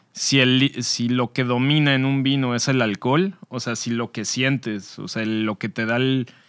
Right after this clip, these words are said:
el primer madrazo en la boca es el alcohol, para mí no es una arista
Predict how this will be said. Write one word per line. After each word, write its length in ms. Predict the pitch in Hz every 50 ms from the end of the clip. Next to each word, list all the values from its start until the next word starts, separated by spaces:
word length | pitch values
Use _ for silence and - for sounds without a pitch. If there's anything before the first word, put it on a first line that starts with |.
| _ _ _ _ _ _
el 140 | - 120 101
primer 500 | - - 120 120 123 123 123 131 123 123
madrazo 600 | 117 131 131 127 127 123 127 131 127 123 - 135
en 80 | 127 123
la 80 | 117
boca 360 | 113 117 123 120 - 131 113
es 220 | 113 117 113 - 139
el 100 | 131 120
alcohol, 500 | 110 104 95 - 127 131 147 185 214 - _ _ _ _ _ _ _ _ _ _ _ _ _ _ _ _ _ _ _ _ _ _ _ _
para 240 | - 135 127 127 123
mí 300 | 127 127 131 135 139 135
no 400 | 135 131 131 127 127 127 127 127
es 340 | 127 123 120 - - - 131
una 240 | 127 127 123 120 120
arista 760 | 117 120 113 104 - - - 131 123 123 123 120 117 117